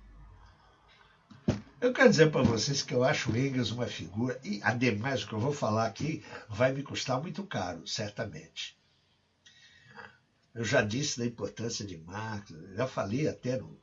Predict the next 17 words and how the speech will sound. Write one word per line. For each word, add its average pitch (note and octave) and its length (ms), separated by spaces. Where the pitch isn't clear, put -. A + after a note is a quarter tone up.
acho D#3+ 260
que C#3 80
no, F2 320
na G#2 120
biografia A2 580
do G2+ 140
Marx A#2 340
eu G#2+ 160
digo B2 320
que, A2+ 420
ah, - 340
Marx, - 640
Marx C3+ 380
me D#3+ 100
fez F3 300
gente. A2+ 580
Hã? D3+ 240